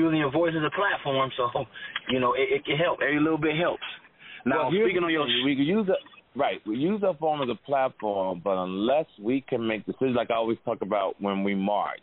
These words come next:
Speaker 2: right?
Speaker 1: Mm-hmm.
Speaker 2: We gotta march to the point that we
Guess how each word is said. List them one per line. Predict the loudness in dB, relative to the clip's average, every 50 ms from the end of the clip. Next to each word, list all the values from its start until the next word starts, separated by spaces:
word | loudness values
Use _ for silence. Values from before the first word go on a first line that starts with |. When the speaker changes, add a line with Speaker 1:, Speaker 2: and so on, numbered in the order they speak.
| -10 -4
Speaker 2:
right? | -2 0 0 2 0 0 -2 -4 -6 -10 _ _ _ _ _ _ _ _ _ _ _ _ _ _ -16
Speaker 1:
Mm-hmm. | -12 -12 -12 -12 -12 -16 _ _ _ _ _ -2
Speaker 2:
We | -2 0 0
gotta | 0 0 0 2 2 0
march | 0 0 -2 0 0 -2 -2 -4 -6 -6 -4
to | -4
the | -4 -4
point | -6 _ -6 -4 -4 -4 -4 -4 -4
that | -4 -4 -4 -4
we | -2 0 0 -2